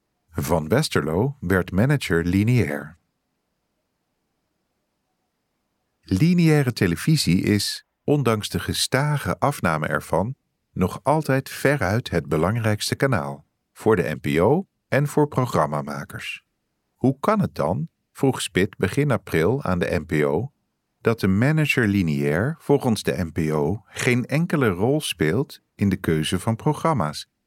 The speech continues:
inclusief die van het bedrijf van zijn levenspartner?" De N P O antwoordde: "Remco van Westerlo is als manager lineair inderdaad verantwoordelijk voor het totaalpakket, maar houdt zich ten aanzien van programma's van Helder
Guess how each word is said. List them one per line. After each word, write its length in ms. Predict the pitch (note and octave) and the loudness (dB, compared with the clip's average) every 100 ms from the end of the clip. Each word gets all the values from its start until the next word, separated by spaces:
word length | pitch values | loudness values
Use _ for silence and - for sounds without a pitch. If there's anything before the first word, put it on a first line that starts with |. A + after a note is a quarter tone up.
| _ | _
inclusief 640 | C#3 D#3+ - G2+ F#2 G2+ | 0 2 2 0 2 0
die 240 | - F2 A2 | 2 0 2
van 180 | - F#2 | 0 -2
het 140 | - | -2
bedrijf 560 | D2 D2+ D#2 D#2 - - | -4 -4 -4 -4 -6 -14
van 220 | - G#2+ | -6 -2
zijn 200 | A#2+ A#2+ | 0 2
levenspartner?" 920 | B2+ B2 - D#2+ - D2+ D2 D#2 C#2+ _ _ _ _ _ _ _ _ _ _ _ _ | 2 2 0 -6 -4 -4 -4 -10 -12 _ _ _ _ _ _ _ _ _ _ _ _
De 280 | _ E2+ D2+ | _ 2 2
N 80 | E2 | 0
P 180 | E2+ F2+ | 2 4
O 160 | A#2+ | 4
antwoordde: 720 | - A2 A2 G#2 G2+ G2 G2+ - _ _ _ _ | 2 0 2 2 2 2 -2 -4 _ _ _ _
"Remco 500 | _ E2+ C#3 E3 D3 | _ 0 2 2 0
van 180 | D3 C#3+ | 2 0
Westerlo 680 | G2+ D#2+ - D#2 E2 A2+ D3+ - | 0 -2 -4 0 0 0 -4 -4
is 200 | A2 - | -2 0
als 140 | G#2 | -2
manager 540 | G#2+ B2+ D3 D#3 - D#3 | 0 0 0 -2 0 2
lineair 600 | D3 C3+ F2 D2 D#2+ A#2 - _ | 4 2 0 0 -2 -6 -14 _
inderdaad 640 | A#2+ G#2 D#2 F#2+ G#2 C#3 | 0 2 2 2 0 -2
verantwoordelijk 840 | - G#2 F2 D#2+ F2 B2+ C#3 E2+ - | -2 0 0 0 2 2 2 -2 0
voor 240 | F#2 E2+ | 0 2
het 180 | F2+ - | 0 -2
totaalpakket, 1040 | F2 - C3 C3+ - E2 - D2+ - - _ _ _ | -4 0 0 0 -2 -4 -2 -4 -8 -20 _ _ _
maar 200 | D#2+ D#2+ | -2 0
houdt 220 | F2+ E2+ | 0 0
zich 180 | - - | -4 -4
ten 280 | - D#2+ D#2 | -4 -2 0
aanzien 400 | A2+ C3+ - E2 | 0 0 0 0
van 160 | D#2+ | -2
programma's 760 | - D#2+ - A#2 C3+ D#2 D2 - | -2 -4 0 0 0 -2 -4 -6
van 240 | D#2 D2 | -4 -4
Helder 540 | C2+ D#2 F2+ A2+ D#3 | -2 0 2 2 0